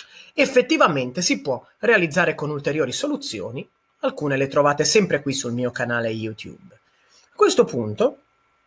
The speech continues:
guardiamo linee e frecce. Se addirittura io clicco sulla tendina accanto a linee e frecce,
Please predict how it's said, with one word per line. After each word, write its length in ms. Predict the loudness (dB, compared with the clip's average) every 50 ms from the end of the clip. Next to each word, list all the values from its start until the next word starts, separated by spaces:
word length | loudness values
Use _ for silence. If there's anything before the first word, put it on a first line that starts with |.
| _ _ _ _ _ -20 -20 _ _
guardiamo 640 | _ 2 4 4 4 4 4 2 2 2 0 -4 -10 -12 _ _ _ _ _
linee 360 | 2 4 4 6 6 4 4 2
e 40 | 0
frecce. 560 | 0 -2 -4 -4 -6 -6 -6 -6 -6 -8 _ _ _ _ _ _
Se 180 | -4 -2 -2 0
addirittura 600 | 2 2 0 0 -2 -4 -4 -4 -4 -2 -2 -2
io 180 | -2 -2 -4
clicco 380 | -4 -4 -4 -4 -4 -4 -6 -4
sulla 320 | -4 -4 -2 -2 -2 -2
tendina 500 | -2 -2 -2 0 0 0 0 0 -2 -2
accanto 360 | -4 -2 -2 -2 0 0 0
a 40 | 0
linee 240 | 0 0 0 0 -2
e 40 | -2
frecce, 520 | -4 -4 -6 -6 -8 -8 -8 -8 -8 -10